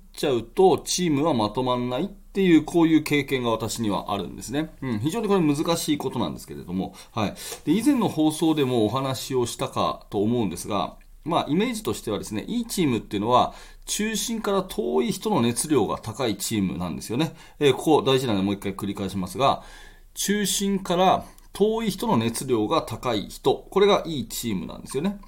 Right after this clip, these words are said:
うん。えー、まあ、バスケットボールであればですね、まず一番の中心はボール持ってる人というふうに考えてください。ボール持ってる人がバスケットボールという組織の中心ですよね。はい。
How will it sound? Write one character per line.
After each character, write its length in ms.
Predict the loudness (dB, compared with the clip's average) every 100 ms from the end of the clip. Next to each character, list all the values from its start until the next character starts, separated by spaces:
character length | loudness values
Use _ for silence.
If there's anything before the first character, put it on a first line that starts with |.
| -12 -4
う 80 |
ん。 180 | -2 -2 -10 -20 -20 -20 -18 -2
え 180 | 2 4
ー、 20 |
ま 80 | 4
あ、 40 |
バ 120 | 4
ス 60 | 2
ケ 80 | 0
ッ 20 |
ト 100 | 0
ボ 100 | 2
ー 20 |
ル 60 | 4
で 60 |
あ 40 | 2
れ 80 | 2
ば 80 |
で 80 | -2
す 80 | -4
ね、 160 | -4 -2
ま 200 | -2 -2
ず 100 | -6 -14 -12
一 240 | -8 -6 -6
番 140 | -6
の 100 | -4
中 180 | -2 -2
心 140 | 0
は 80 | 0
ボ 220 | 2 4
ー 20 |
ル 80 | 4
持 80 | 0
っ 40 |
て 100 | -4
る 60 | -8
人 140 | -6
と 180 | -8 -12 -20 -20 0
い 80 | 2
う 40 |
ふ 40 | 2
う 40 |
に 80 | 0
考 220 | 0 -2
え 60 | -2
て 60 |
く 40 | -4
だ 60 |
さ 120 | -6
い。 40 | -6
ボ 180 | -2 0
ー 40 |
ル 60 | -2
持 80 |
っ 40 | -4
て 80 | -6
る 60 |
人 120 | -2
が 80 | 0
バ 140 | 0 0
ス 80 |
ケ 80 | -2
ッ 80 | -4
ト 80 | -2
ボ 140 | 0
ー 20 |
ル 60 | 0
と 120 | 0
い 60 | -2
う 60 |
組 140 | 0 -2
織 140 | -4
の 80 | -6
中 260 | -4 -4 -4
心 180 | -4 -6
で 60 |
す 120 | -6
よ 60 | -4
ね。 260 | -4 -4 -8 -20 -4
は 160 | 0
い。 100 | 0